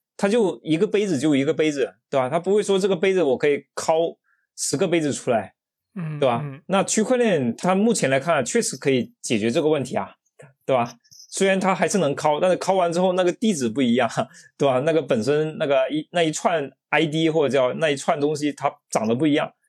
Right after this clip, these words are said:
Speaker 1: 所以它就不一样了。
Speaker 2: 嗯，嗯，
Speaker 1: 对，
Speaker 2: 嗯。
Speaker 1: 所以它是当下没有更好的选择，所以大家选择了用区块链这个东西。但我觉得随着技术发展，有可能这东西会被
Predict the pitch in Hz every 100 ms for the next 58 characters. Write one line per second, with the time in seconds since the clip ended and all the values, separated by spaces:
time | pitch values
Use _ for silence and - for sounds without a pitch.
0 | _ - 147 143 147 147 147 131 135 123
1 | - _ _ _ - 165 151 185 151 143
2 | 156 156 196 170 127 113 - 170 180 -
3 | 170 185 180 208 165 123 107 120 117 151
4 | 147 120 190 - 120 107 107 120 95 92
5 | 101 95 107 - _ _ - - 135 127
6 | 131 127 - 123 95 101 104 95 - 127
7 | 113 - - 117 139 123 104 113 104 104
8 | - - _ _ _ _ _ 185 151 113
9 | 131 147 143 143 _ _ _ _ - 143
10 | 151 147 156 151 131 143 135 117 135 135
11 | 113 117 123 120 _ _ - 143 143 147
12 | 143 156 131 127 127 135